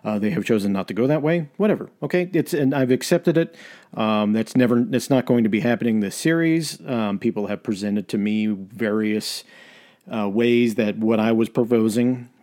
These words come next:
which was basically playing, uh, for steals and getting out, getting more layups in transition to not let the, the, the, uh, Golden State Warriors defense set. Um, I, that I've been told that that is not a viable scenario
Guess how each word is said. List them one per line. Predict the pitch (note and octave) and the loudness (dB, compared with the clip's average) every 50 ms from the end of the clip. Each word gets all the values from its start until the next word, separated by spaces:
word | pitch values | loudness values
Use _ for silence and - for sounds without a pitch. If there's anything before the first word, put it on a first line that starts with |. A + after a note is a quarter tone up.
| - - | -18 -8
which | C#3 A#2+ A2+ - A#2 | -4 -4 -2 -2 -2
was | G#2+ G#2 F#2+ | -2 -4 -2
basically | F2+ A#2+ A2+ G#2+ A#2+ A2+ - A#2 A2 | -2 -2 -2 -2 -2 -4 -4 -4 -6
playing, | F#2 - - A#2 A2+ A2 G#2+ G#2+ G#2+ G#2+ G#2 G#2 A2 A2+ - | -6 -6 -6 -4 -2 -2 -2 -2 -2 -2 -2 -2 -4 -6 -6
uh, | A2 G#2+ G2+ F#2+ F#2+ F#2+ | -6 -6 -6 -6 -6 -8
for | - - G#2+ | -8 -8 -10
steals | - - - - C3 C3+ C3+ C3 C3 C3 C3 B2+ B2+ - - | -10 -6 -2 0 2 2 2 2 2 0 0 -2 -4 -8 -8
and | B2 A2+ G#2+ G#2 G#2 G2+ G2+ G2 G2 - _ - | -4 -4 -2 -2 -2 -2 -4 -6 -8 -12 _ -2
getting | - A#2+ A2 A2+ G#2+ | 0 2 2 2 2
out, | G#2 G#2 A2 A#2 - D#3 B2+ - B2 A2+ | 2 0 -2 -4 -6 -8 -10 -10 -2 0
getting | B2 B2 B2+ A#2 | 2 4 4 4
more | G#2 A2 B2 A2+ | 4 2 2 2
layups | F#2 G#2 A2 A#2 G#2+ G#2 G2+ - - - - - - - - _ | 2 2 0 2 0 0 -4 -6 -10 -12 -12 -14 -18 -20 -8 _
in | A#2+ A2+ | -2 -2
transition | G#2+ - C3 A2+ G#2+ F#2 G#2 A2+ A2 - B2 B2 C3 B2 | 0 0 0 0 0 0 -2 -2 -2 0 -2 -2 -2 -2
to | - A2 | -2 -2
not | G2+ G2+ G2 G#2 A2 G#2+ | -2 -2 -2 -4 -4 -4
let | A2 G#2 - | -4 -6 -6
the, | - G2 | -8 -10
the, | F#2+ G2+ - G#2+ G#2+ G#2 F#2+ F#2 G2 | -12 -12 -8 -4 -4 -4 -4 -4 -8
the, | G2 - G#2 G2 G2 G2+ G2 | -8 -6 -4 -4 -4 -4 -4
uh, | G2 G2 G2 F#2+ F#2+ | -4 -4 -4 -4 -4
Golden | G#2+ A2+ A2 G#2 | -2 -2 -2 -2
State | - A2 | -2 -2
Warriors | G#2 A2 G#2+ G#2 G2+ - | -2 -2 -2 -4 -4 -2
defense | - A2 G#2 - G#2 F#2+ - - | -2 -2 -2 0 -2 -2 -4 -2
set. | - - C#3+ D#3+ - _ _ - - - - - - - - - - - - | -2 0 0 0 -2 _ _ -20 -20 -20 -20 -20 -20 -20 -20 -20 -20 -10 -6
Um, | A2+ G#2+ G#2 G2+ G2+ G2+ G2+ G2+ G2 G2 G2 F#2+ F#2 - _ _ _ _ _ _ _ _ _ _ _ _ _ _ _ _ - | -4 -2 -2 -2 -2 -2 -2 -2 -2 -2 -2 -4 -6 -8 _ _ _ _ _ _ _ _ _ _ _ _ _ _ _ _ -4
I, | C#3+ A#2+ A2+ | -2 0 0
that | G2+ G#2 A2+ A2+ A2+ | 0 0 0 2 2
I've | A2+ A2 A2 G#2 | 2 0 0 0
been | G#2 A#2+ G#2 | 0 0 0
told | - B2 A2+ G#2+ F#2+ | 0 0 0 0 0
that | G#2+ G2 | 0 0
that | G2+ A2 G#2 G2 A2 | 0 0 0 0 0
is | G#2 F#2 F#2+ G2+ A#2 | -2 -2 -2 -4 -4
not | A#2 G#2+ G#2 G#2 G2+ | -2 -2 -2 -4 -4
a | G#2 A2 G#2+ G#2+ G2+ G2+ | -6 -4 -4 -2 -2 -4
viable | F#2+ G2 A#2 A2+ A2+ A#2 A#2 G#2+ A2 G#2 | -4 -4 -2 0 0 0 0 0 0 -2
scenario | - - A#2 A2 G#2+ G#2+ G#2 G#2 G#2 G2+ G2+ G#2 G2+ G2+ G2 F#2+ | -2 -2 -2 0 0 0 0 0 -2 -2 -2 -2 -4 -4 -6 -8